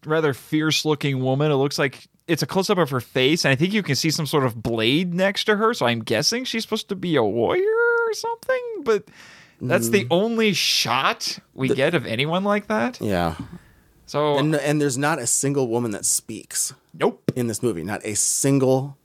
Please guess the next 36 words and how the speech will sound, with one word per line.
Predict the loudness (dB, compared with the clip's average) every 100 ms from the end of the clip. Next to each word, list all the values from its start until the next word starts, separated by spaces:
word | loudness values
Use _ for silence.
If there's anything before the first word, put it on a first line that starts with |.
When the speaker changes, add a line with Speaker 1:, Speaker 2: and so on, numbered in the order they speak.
| -16
Speaker 2:
line. | -2 0 2 0 -4 -8
Not | -6 -2
a |
single | 4 4 2
word, | 0 4 4 2 -4
even. | -6 -6 -10 -12 -18
It's | -14 -2
very | 0 0
odd. | -2 -2 0
Speaker 1:
Nope. | 0 0 -2 -6 -10 -20 -20 -20 _ _ _ _ _ _ -4
I |
think | 0 2
it's, | 2 0 0 0
it's | 0 2
noteworthy | 2 4 4 2
for | 2 2
being | 2 2 0
the | -2 0
only | 0 2 2
Godzilla | 0 2 0 0
film | 0 -2 -2
where | -4
that | -6 -6 -4
happens. | -2 -2 -4 -12 -12 -12 _ _ _ _ -2
Speaker 2:
And | 2
then | 2 0 -6
Easter | -2 2 2 2 0 0
Island | -2 -2 -4 -8 -10 -14 -20 _ -8
appearing | 0 2 4
in | 2
the | 0
film | 0 2 2
makes | 2 0
it | -2
even | 0 2 2
sillier. | 2 2 2 2 0 -2